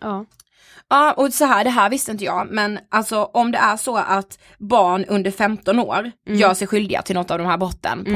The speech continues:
Speaker 1: Mm.
Speaker 2: på internet eller i verkliga livet, men alltså så här, nu pratar vi främst internet,
Speaker 1: Ja.
Speaker 2: då kan föräldrarna bli skadeståndsskyldiga, så det är ju det som händer.
Speaker 1: Ah, shit, det visste inte jag heller.
Speaker 2: Nej,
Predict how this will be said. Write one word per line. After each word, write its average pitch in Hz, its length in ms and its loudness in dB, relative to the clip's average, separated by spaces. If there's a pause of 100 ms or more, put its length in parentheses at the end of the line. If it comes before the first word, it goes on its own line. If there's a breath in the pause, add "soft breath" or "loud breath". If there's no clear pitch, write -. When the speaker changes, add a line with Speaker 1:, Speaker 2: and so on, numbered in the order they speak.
Speaker 1:
Mm. 131 160 -2
Speaker 2:
på 165 280 0
internet 220 440 -2
eller 180 160 0
i 185 40 -6
verkliga 190 240 0
livet, 165 260 -4
men 208 120 2
alltså 196 180 -2
så 190 80 2
här, 170 100 2
nu 175 120 -2
pratar 175 280 -2
vi 147 60 -10
främst 170 240 -6
internet, 131 380 -8
Speaker 1:
Ja. 190 240 2
Speaker 2:
då 196 240 4
kan 196 280 0
föräldrarna 165 460 -2
bli 165 120 -8
skadeståndsskyldiga, 170 880 -6
så - 120 -6
det 190 160 2
är 156 60 2
ju 170 120 2
det 220 140 2
som 196 140 -4
händer. 254 260 2
Speaker 1:
Ah, 311 400 4
shit, - 580 -8
det 214 80 -4
visste 220 240 -4
inte 214 120 -8
jag 196 60 -4
heller. 160 220 -4
Speaker 2:
Nej, 214 300 0